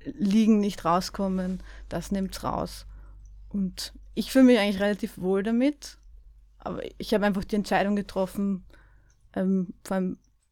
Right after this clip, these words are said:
einem halben Jahr, glaub ich, so mir jetzt ein Jahr keine Gedanken zu machen, ob ich die jetzt absetze oder nicht, weil es hilft mir und erst nächsten Sommer fange ich an, mir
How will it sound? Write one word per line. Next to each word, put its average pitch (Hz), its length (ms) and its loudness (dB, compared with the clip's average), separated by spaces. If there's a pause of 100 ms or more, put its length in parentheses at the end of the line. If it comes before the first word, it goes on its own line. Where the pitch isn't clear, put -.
(100)
einem 190 200 -2
halben 185 240 2
Jahr, 185 180 -2
glaub 190 240 -2
ich, 190 140 -4
so 214 100 0
mir 214 260 2
jetzt 208 260 -2
ein 196 240 2
Jahr 190 360 4
keine 196 380 2
Gedanken 185 480 0
zu 196 120 -2
machen, 185 520 0 (240)
ob 190 200 -4
ich 185 80 -2
die - 80 -6
jetzt 185 160 -4
absetze 180 440 -6
oder 175 120 -2
nicht, 262 280 6 (480)
weil 185 100 -2
es 185 60 -6
hilft 247 320 2
mir 240 300 -2
und 190 400 -8 (440)
erst - 480 -6 (480)
nächsten 196 380 -2
Sommer 196 400 0
fange 175 300 -4
ich - 160 -10
an, 175 300 -4
mir 185 320 -2